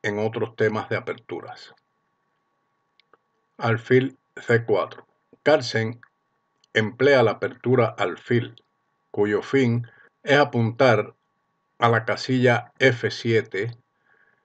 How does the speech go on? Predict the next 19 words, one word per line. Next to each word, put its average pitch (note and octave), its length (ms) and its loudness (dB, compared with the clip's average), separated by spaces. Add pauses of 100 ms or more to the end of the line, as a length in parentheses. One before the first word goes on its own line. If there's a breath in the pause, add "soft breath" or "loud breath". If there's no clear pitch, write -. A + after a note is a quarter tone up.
(680)
el A#2 160 2
más B2 260 2
débil B2+ 380 4
de A2 80 2
las G2 220 -4
casillas A#2 520 -2
negras, B2 520 0
por G#2 180 -4
estar A2 300 -4
defendido A#2+ 800 2 (140)
por A2 220 4
el G2+ 120 0
rey, A2 500 -2 (160)
que - 80 2
es G#2+ 100 4
la A2+ 180 -2
pieza A#2 520 -2
más G#2 300 -6
importante. F2+ 840 -10